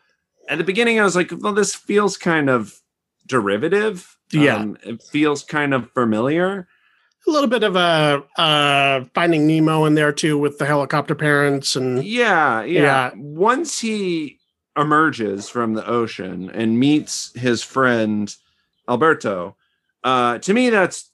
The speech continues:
Speaker 1: kind of when the movie starts and becomes
Speaker 2: Mm-hmm.
Speaker 1: like, like a movie. Like, uh,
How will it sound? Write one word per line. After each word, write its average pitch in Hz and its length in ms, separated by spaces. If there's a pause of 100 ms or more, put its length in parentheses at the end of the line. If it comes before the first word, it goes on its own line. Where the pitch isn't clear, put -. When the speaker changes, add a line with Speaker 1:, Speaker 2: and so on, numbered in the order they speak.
Speaker 1:
kind 147 240
of 117 120
when 120 180
the 117 80
movie 110 560 (100)
starts - 560
and 98 180
becomes 147 420
Speaker 2:
Mm-hmm. 113 100
Speaker 1:
like, 95 340
like 104 300
a - 20
movie. 92 440
Like, 95 280
uh, 101 400